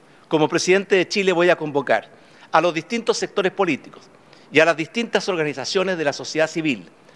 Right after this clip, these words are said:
relevantes para este propósito, para buscar un acuerdo nacional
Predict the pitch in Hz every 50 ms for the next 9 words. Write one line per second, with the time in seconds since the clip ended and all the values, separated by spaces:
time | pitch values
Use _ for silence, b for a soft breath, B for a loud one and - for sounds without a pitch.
0 | b b - 147 156 151 160 165 185 214 233 - - 214 196 - 165 165 180 175
1 | - 196 156 175 156 139 104 - - - - - _ _ b b b b b b
2 | - 156 160 170 165 151 - - - 214 208 214 220 - - 220 170 175 165 151
3 | - - - 196 202 214 214 175 208 202 185 170 - - 143 127 120 107 90